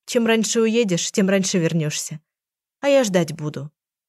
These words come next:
Да оставь ты эту подгоревшую кашу в покое. Давай езжай уже. Пойдём, я тебя провожу». В прихожей Никита приложился к её щеке торопливо, выскочил за дверь, прихватив ключи от машины. А Нина вернулась на кухню,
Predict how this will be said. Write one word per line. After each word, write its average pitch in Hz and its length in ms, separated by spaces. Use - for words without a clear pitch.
Да 254 160
оставь 285 340
ты 262 120
эту 226 160
подгоревшую 196 680
кашу 185 320
в - 80
покое. 165 560
Давай 214 400
езжай 190 460
уже. 151 260
Пойдём, 240 320
я 175 120
тебя 165 260
провожу». 170 540
В - 100
прихожей 202 480
Никита 180 380
приложился 170 640
к - 60
её 170 180
щеке 202 320
торопливо, 151 640
выскочил 190 500
за 180 160
дверь, 185 280
прихватив 175 500
ключи 185 320
от 175 120
машины. 160 540
А 233 100
Нина 269 220
вернулась 196 500
на 208 120
кухню, 139 500